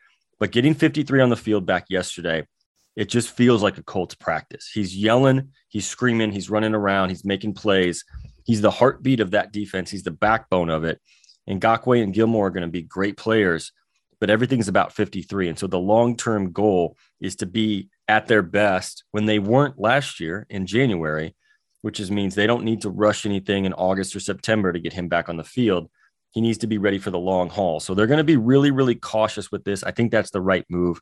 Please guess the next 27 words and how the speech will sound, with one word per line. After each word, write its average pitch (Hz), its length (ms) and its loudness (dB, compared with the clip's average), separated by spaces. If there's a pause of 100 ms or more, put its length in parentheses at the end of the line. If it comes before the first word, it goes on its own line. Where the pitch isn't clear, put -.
(600)
They 110 80 4
wanna 127 200 4
get 107 200 -2
this 95 180 -4
stupid, 123 520 -2
nagging 95 640 -2
ankle, 101 400 -2
calf, 92 520 0
back 90 380 -2
thing 80 380 -8 (420)
in 120 180 2
the 113 100 2
rear 107 260 2
view. 90 400 -4 (360)
If - 80 -2
I 131 40 6
had 123 80 4
to 117 60 -2
guess, 110 300 2
I'd 104 140 2
say 110 80 -2
he 104 60 -2
probably 101 280 -2
doesn't 101 220 -2
play 107 160 -2
in 98 80 -2
Houston. 107 500 -2